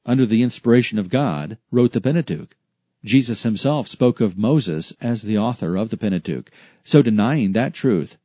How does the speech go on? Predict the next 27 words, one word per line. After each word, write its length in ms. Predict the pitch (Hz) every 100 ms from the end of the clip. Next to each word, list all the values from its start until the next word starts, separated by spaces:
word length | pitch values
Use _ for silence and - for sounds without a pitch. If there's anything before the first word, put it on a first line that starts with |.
| -
denies 460 | 117 107 98 92
Christ. 560 | - 143 107 71 - - _ _ -
In 120 | 135
addition, 480 | 117 120 - 82 - _ _ -
those 240 | 135 170
who 100 | 170
accept 380 | 131 - 127 -
such 340 | - 104 -
Renovar 500 | - 127 117 98 90
teachings 580 | 82 151 147 73 78 - _ _ _ _
must 220 | 127 127 123
reject 380 | 107 131 139
the 120 | - 110
authority 600 | 98 117 104 101 120 156
and 120 | 87
infallibility 760 | 85 104 110 113 95 82 101
of 120 | 135 -
Scripture, 520 | - - - 87 - _ _ _
two 160 | - 147
of 100 | 156
the 80 | 107
basic 420 | 98 123 - -
doctrines 560 | 113 101 - 87 78 104
of 60 |
the 100 | 98
Christian 460 | - 95 - 92 101
faith. 440 | - 131 80 -